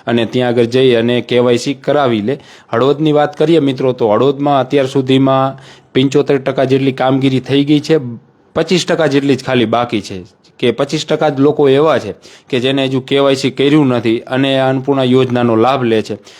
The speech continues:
તો ત્રીસ તારીખ છેલ્લી છે, એટલે ખાસ આ વીડિયો, મિત્રો, જોઈજો. અને કેવાયસી નથી કર્યું તો ત્રીસ તારીખ સુધીમાં કરી લેજો. મામલતદાર આપણી સાથે છે, આપણે થોડીક એમની સાથે વાત કરી.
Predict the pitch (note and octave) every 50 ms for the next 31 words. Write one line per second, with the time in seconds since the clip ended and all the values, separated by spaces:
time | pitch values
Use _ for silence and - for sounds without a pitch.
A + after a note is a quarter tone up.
0 | - _ - A#2 G#2+ - - C3+ C#3+ C#3 - - C#3 C#3 C#3+ C3+ C3+ - - -
1 | D3+ D#3+ F3 D#3+ B2+ - B2+ A#2+ A#2 A#2 A#2 A2+ - - C#3 C#3 C#3 C#3+ C#3 C3
2 | C3 C3+ C#3 C#3+ C#3+ C3 B2+ B2+ A#2+ - B2 A#2 A2 A#2 C3+ D3+ D3+ B2+ A2+ G#2
3 | - - - - - - - - B2 B2 B2+ B2+ B2 B2 A#2+ A#2 - C3 C3 C3+
4 | C#3 C3+ C3+ C3+ A#2 A2+ B2 D3+ D3 F3+ E3 - D3 D3 C#3 C3+ C3 C3 - C#3
5 | C3 B2+ B2 - C#3+ C#3+ C#3 C3 - C#3 C3 C3+ C3 C3+ C3+ C3 B2+ C3 B2+ C3
6 | C3 C3 C3 C3+ - - C#3+ D3 D#3+ D3 C3 B2 A#2+ A#2 A#2+ A2+ A2 A#2+ C3 C3
7 | C3+ B2+ B2+ C3 B2+ B2 B2 - C3 B2+ A#2 - C3 C3+ C3+ D3 C#3 - C3+ B2
8 | A#2+ A#2 A#2+ A#2 - A#2+ A#2 A#2+ A#2+ A#2+ B2 B2 A#2+ A2+ - A#2 A2 A#2 G#2+ G#2+
9 | A2 G#2+ - - B2+ A#2+ A2